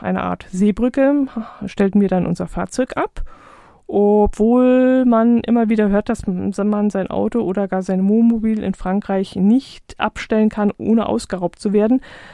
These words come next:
hatte ich dort aber an dieser Stelle überhaupt keine Pro-, m, Bedenken. Es sah wirklich alles sehr ländlich und übersichtlich und harmlos aus. Ähm, wir liefen dann mit angehaltener Luft,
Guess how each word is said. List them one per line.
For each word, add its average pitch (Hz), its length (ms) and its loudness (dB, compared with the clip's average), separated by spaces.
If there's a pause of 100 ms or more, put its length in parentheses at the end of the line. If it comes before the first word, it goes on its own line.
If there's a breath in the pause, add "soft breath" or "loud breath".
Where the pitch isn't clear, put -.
(160 loud breath)
hatte 202 200 0
ich - 80 -4
dort 180 300 -2
aber 175 260 0
an 175 140 0
dieser 165 240 -4
Stelle 175 260 -2
überhaupt 175 380 -4
keine 185 240 2
Pro-, - 180 -8 (140)
m, 180 340 0
Bedenken. 185 540 2 (320 soft breath)
Es 180 160 -6
sah 190 240 0
wirklich 196 280 -4
alles 175 300 -4
sehr 165 420 -2 (540)
ländlich 202 720 0
und 175 200 -4
übersichtlich 202 880 -2
und 165 240 -4 (400)
harmlos - 560 -4
aus. - 320 -12 (1300 loud breath)
Ähm, 240 380 4
wir 247 80 2
liefen 262 280 2
dann 247 140 4
mit 226 200 2
angehaltener 226 560 2
Luft, - 480 -2